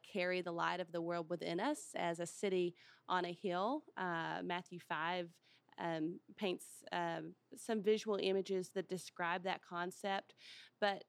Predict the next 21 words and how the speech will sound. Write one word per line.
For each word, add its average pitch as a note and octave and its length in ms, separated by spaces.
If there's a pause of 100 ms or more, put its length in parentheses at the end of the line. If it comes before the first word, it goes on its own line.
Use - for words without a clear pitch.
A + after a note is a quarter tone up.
(240)
in A3+ 160
talking C4+ 420
about A3+ 240
Mary F#3 320
today, F3+ 320
I F3+ 120
actually C#4+ 260
wanna C#4 180
go G3+ 160
a F#3+ 80
different F#3 460
direction. F3+ 580
So, F3+ 480 (400)
um, F3 380 (260)
I, - 640
something F4 360
that F3+ 120
stuck - 380
out F#3 220
to - 120
me F3+ 460